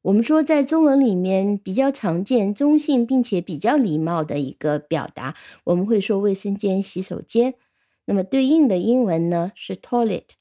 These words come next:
当然我们也说“换洗室”啊，但是口语里面不这么表达。Toilet 有马桶的意思，但是呢，这是英国人常用代-，代表这个卫生间，美国人并不用 toilet。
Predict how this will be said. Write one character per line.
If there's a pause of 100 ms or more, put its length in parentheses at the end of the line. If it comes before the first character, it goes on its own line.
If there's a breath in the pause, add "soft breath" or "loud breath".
(180)
当
然
我
们
也
说
“换
洗
室”
啊，
但
是 (300 loud breath)
口
语
里
面
不
这
么
表
达。 (880)
Toilet
有
马
桶
的
意
思， (420)
但
是
呢，
这
是
英
国
人
常
用 (320 soft breath)
代-， (420)
代
表
这
个
卫
生
间，
美
国
人
并
不
用
toilet。